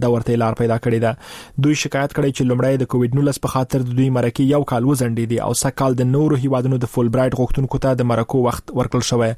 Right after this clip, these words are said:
خو د فول برایټ ازموینو افغان ګډونوالو ته چا لا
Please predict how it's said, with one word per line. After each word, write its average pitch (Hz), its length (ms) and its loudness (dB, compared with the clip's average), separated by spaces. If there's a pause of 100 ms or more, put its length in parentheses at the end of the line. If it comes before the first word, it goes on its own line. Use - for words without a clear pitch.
(400)
خو 127 200 2
د - 80 -4
فول 120 240 0
برایټ 127 360 0
ازموینو 123 500 0
افغان 139 340 0
ګډونوالو 131 500 0
ته - 500 -8
چا 135 200 2
لا 113 100 0